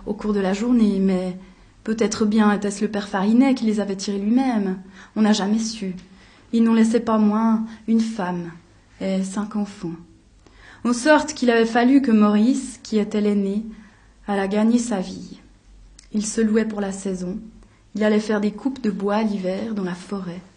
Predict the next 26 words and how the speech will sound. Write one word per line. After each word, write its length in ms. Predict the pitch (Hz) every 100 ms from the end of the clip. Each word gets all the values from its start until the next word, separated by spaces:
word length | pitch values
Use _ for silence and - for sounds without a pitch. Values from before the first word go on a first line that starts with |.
| _ - - -
ou 60 | 220
bien 180 | 208 233
l'automne 540 | 240 254 247 208 240
la 100 | 220
vendange 460 | 202 208 208 226 214
à 60 | 196
la 100 | 185
plaine. 480 | - 175 180 185 - _ _ _ - - - -
À 100 | 214
cette 260 | 220 226
occasion, 440 | 226 220 208 202 233
en 140 | 220
effet, 460 | 196 196 247 240 220
beaucoup 260 | 208 208
d'hommes 260 | 226 240 240
de 80 | 214
la, 160 | 190
de 340 | 190 - 196 208
la 120 | 190
montagne 680 | 185 190 214 208 247 254 240
descendent 640 | 196 190 - 226 226 220
pour 220 | 214 208 190
un 100 | 202
mois 200 | 208 196
ou 100 | 190
deux 260 | 185 220